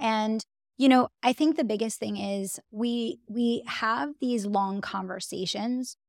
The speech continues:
almost every day about life, about why I work, about how our family is living the life that we're living,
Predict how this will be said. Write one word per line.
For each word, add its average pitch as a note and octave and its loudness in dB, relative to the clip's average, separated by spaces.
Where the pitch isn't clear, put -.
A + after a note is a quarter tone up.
almost G3 -2
every F#3 -4
day - -8
about F#3+ 0
life, - -2
about G3 -2
why G3+ 2
I F#3+ -2
work, - -8
about F#3 0
how A3+ 8
our A3 6
family G3+ -2
is F#3+ -4
living F#3+ -4
the F3 -4
life F3+ -4
that - -2
we're F#3 -4
living, F#3+ -8